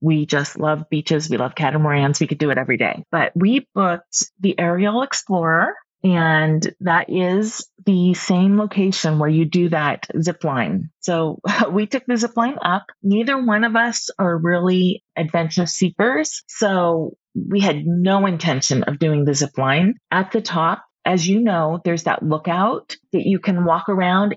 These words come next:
and they have signs showing you all the, um, islands that you're seeing in the distance. And that's when you really realize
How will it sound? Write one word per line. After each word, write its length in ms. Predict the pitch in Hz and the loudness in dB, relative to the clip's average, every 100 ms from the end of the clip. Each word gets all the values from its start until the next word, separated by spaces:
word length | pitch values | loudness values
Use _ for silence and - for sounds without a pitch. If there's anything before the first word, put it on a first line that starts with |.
| - | -2
and 280 | 175 170 175 | 0 0 0
they 80 | |
have 260 | 180 185 180 196 | 0 0 -2 -8
signs 760 | - - 220 233 208 147 139 - _ - | -6 -2 2 2 2 0 -4 -8 _ -10
showing 500 | - - 208 220 220 | -6 0 2 2 2
you 440 | 190 165 139 - - _ - | 2 2 -2 -4 -10 _ 0
all 600 | 190 214 240 247 254 220 | 2 2 0 -2 -4 -2
the, 360 | 220 202 185 - - | 2 2 2 -2 -4
um, 240 | 165 143 - | -2 -2 -2
islands 540 | 165 196 190 147 139 | 0 2 2 0 -2
that 160 | - - | -4 -2
you're 120 | 170 | -2
seeing 340 | 160 190 185 185 | 2 2 4 4
in 140 | 170 | 4
the 80 | 160 | 2
distance. 560 | 170 165 - 139 - | 0 -2 -2 -4 -4
And 180 | - 170 | -2 0
that's 360 | 180 294 - - | 2 0 -4 0
when 200 | 220 190 | 4 4
you 140 | 165 151 | 2 2
really 400 | 160 214 233 165 | 2 2 2 0
realize 540 | 156 170 156 120 - | 0 0 0 -2 -4